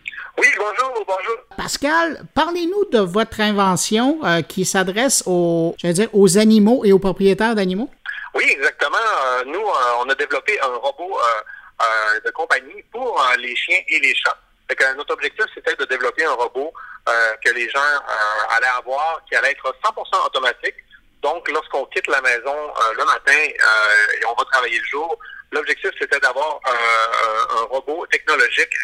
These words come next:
Speaker 1: qui allait pouvoir divertir les animaux de compagnie, euh, durant nos longues absences, euh, de la maison.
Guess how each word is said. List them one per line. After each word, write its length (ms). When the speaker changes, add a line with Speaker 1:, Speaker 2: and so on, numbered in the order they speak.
Speaker 1:
qui 40
allait 280
pouvoir 240
divertir 600
les 140
animaux 320
de 80
compagnie, 400
euh, 60
durant 240
nos 120
longues 300
absences, 500
euh, 220
de 80
la 140
maison. 260